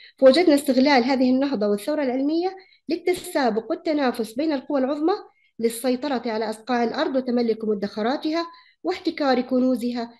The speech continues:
ولو عن طريق الحروب الدموية والنووية، وعن طريق الحصارات الاقتصادية، أو إثارة الفتن والقلاقل والانقلابات السياسية، أو عن طريق الحروب البيولوجية وتصنيع ونشر الأوبئة المهلكة،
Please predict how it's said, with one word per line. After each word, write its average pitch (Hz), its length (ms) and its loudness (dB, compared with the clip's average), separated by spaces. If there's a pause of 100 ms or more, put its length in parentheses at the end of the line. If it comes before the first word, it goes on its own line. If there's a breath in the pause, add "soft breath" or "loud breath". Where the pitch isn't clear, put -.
(160)
ولو 392 180 6
عن 277 160 2
طريق 269 220 0
الحروب 247 380 0
الدموية 226 520 0
والنووية، 214 680 -2
وعن 196 140 -6
طريق 208 260 -10
الحصارات 214 560 -2
الاقتصادية، 233 880 2 (420 loud breath)
أو 440 160 10
إثارة 277 360 6
الفتن 277 400 2
والقلاقل 262 680 0
والانقلابات 240 720 -2
السياسية، 233 640 -4 (400 loud breath)
أو 285 180 0
عن 247 160 2
طريق 240 280 -2
الحروب 226 320 -2
البيولوجية 220 640 0
وتصنيع 214 580 -2
ونشر 214 300 -2
الأوبئة 208 460 -2
المهلكة، 208 600 -4